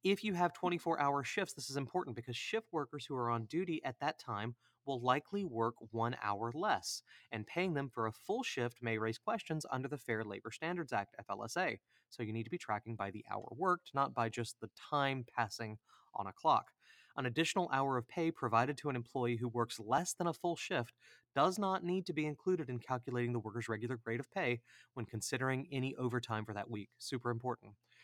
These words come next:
At the same time, the extra hour of pay may not be credited towards any overtime pay that may be due as well. Okay. Last up, kind of a bummer, but there was a fatal shooting of five Henry Pratt workers, which included their H R manager and an H R intern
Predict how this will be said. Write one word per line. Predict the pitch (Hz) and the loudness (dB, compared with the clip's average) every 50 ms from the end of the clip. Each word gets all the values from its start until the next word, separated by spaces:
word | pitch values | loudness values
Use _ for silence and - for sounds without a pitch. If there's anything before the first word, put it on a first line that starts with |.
| - - - | -20 -14 -12
At | 120 117 | -8 -6
the | 135 | -2
same | - - 147 143 135 | 2 2 2 2 4
time, | 147 143 143 143 | 2 2 2 2
the | 143 - | 0 -2
extra | 135 127 - 156 135 | -4 -2 0 0 2
hour | 123 123 | 2 2
of | 123 - | 2 0
pay | - 147 147 143 | 0 0 0 0
may | 139 143 151 160 | 0 0 0 2
not | 160 160 151 143 | 2 2 0 0
be | - 131 | -2 -4
credited | - - 139 123 120 123 123 113 | 0 0 0 2 2 0 -2 -4
towards | - - 123 120 110 120 | -4 -2 -2 -2 0 -2
any | 113 113 107 | -4 -4 -4
overtime | 117 113 117 117 - 113 110 107 | -4 -4 -4 -4 -2 -4 -4 -4
pay | 110 107 104 104 104 - _ _ _ _ | -6 -6 -6 -6 -8 -10 _ _ _ _
that | 117 - | -10 -8
may | 104 98 | -8 -8
be | 95 101 | -6 -2
due | 95 139 120 101 - _ _ _ _ _ - | 0 2 2 2 0 _ _ _ _ _ -12
as | 107 95 | -10 -8
well. | 104 104 - - _ _ _ _ _ _ _ - | -8 -8 -8 -10 _ _ _ _ _ _ _ -4
Okay. | 135 120 - 117 - _ _ _ _ _ _ _ _ _ _ _ _ _ _ _ _ _ _ _ _ _ _ _ _ _ _ _ _ _ _ _ - - - - - - | -4 -2 -2 -4 -6 _ _ _ _ _ _ _ _ _ _ _ _ _ _ _ _ _ _ _ _ _ _ _ _ _ _ _ _ _ _ _ -20 -20 -20 -20 -16 0
Last | 135 147 156 165 - - 180 | 6 8 8 8 8 6 6
up, | 160 156 - - - | 6 6 6 2 0
kind | - 151 151 151 | 2 4 4 4
of | 147 | 4
a | 135 | 4
bummer, | 120 127 127 123 123 117 | 4 4 4 4 2 2
but | 110 113 113 113 - - - - - - - _ | 2 0 0 -2 -4 -10 -20 -20 -20 -20 -12 _
there | - 139 | -2 0
was | 135 135 | 0 0
a | 135 | 0
fatal | - - 156 160 160 175 175 156 | 4 6 6 6 8 6 4 2
shooting | - - - 147 127 135 135 135 139 | 0 2 2 4 4 4 2 0 0
of | - - 120 113 110 110 104 101 | 0 0 2 2 2 2 0 -4
five | - - 127 120 120 123 123 - | 0 2 4 4 6 4 2 0
Henry | 127 123 120 120 117 | 0 2 2 2 2
Pratt | - - 117 117 120 | 2 2 2 2 2
workers, | 120 117 110 - 120 117 107 - | 0 -2 0 0 -2 -2 -2 -2
which | - 113 - | -4 -4 -4
included | 117 113 - - 139 131 139 123 113 | -6 -6 -4 -2 0 0 0 0 0
their | 117 110 - | -2 -2 -2
H | 110 113 113 - - | -4 -6 -6 -4 -2
R | 120 120 | -2 0
manager | 117 113 113 110 113 107 - 113 104 98 | 0 0 -2 -2 -2 -4 -4 -6 -6 -4
and | - 117 117 | -4 -4 -2
an | 120 120 | -2 -2
H | 117 117 113 - | -4 -6 -4 -4
R | 107 101 - | -4 -4 -4
intern | 107 107 104 - - 101 98 95 98 | -6 -8 -10 -10 -8 -8 -8 -8 -10